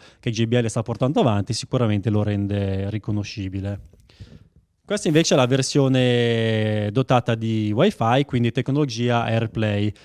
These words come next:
eh, come design è assolutamente identico, ma in questo caso abbiamo appunto la funzionalità AirPlay per connettersi, per, eh, ascoltare la musica direttamente in streaming appunto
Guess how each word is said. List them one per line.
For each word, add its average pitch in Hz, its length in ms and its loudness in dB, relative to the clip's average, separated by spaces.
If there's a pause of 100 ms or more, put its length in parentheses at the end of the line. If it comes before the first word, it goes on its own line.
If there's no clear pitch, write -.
(240)
eh, 117 180 -6
come 127 240 2
design 123 420 2
è 113 40 -2
assolutamente 120 640 0
identico, 135 440 0
ma 147 120 2
in 180 80 -4
questo 117 240 -2
caso 117 240 -2
abbiamo 113 240 0
appunto 110 400 -4
la 107 100 -4
funzionalità 120 640 0
AirPlay 117 580 0
per 113 160 -6
connettersi, 113 800 -2 (320)
per, 127 140 -4
eh, 110 540 -2
ascoltare 117 760 0
la 113 100 -2
musica 120 360 2
direttamente 120 580 -2
in 240 60 0
streaming 110 460 -2
appunto 113 640 0